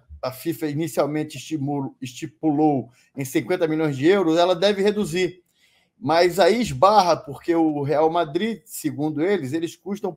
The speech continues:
por jogo, o, o cachê deles é vinte milhões de euros. Então, é, a conf-, ficou confuso por aí. Então,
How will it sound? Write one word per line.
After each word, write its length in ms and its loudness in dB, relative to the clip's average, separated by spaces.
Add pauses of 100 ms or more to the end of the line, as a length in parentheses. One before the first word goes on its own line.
por 340 -4
jogo, 540 2 (500)
o, 400 -8
o 60 -8
cachê 340 -2
deles 320 2
é 80 4
vinte 440 -2
milhões 600 -2 (320)
de 160 -2
euros. 580 0 (460)
Então, 720 -2 (140)
é, 760 -2 (180)
a 80 -12
conf-, 260 -10 (120)
ficou 420 0
confuso 520 -2
por 200 0
aí. 280 2 (300)
Então, 340 2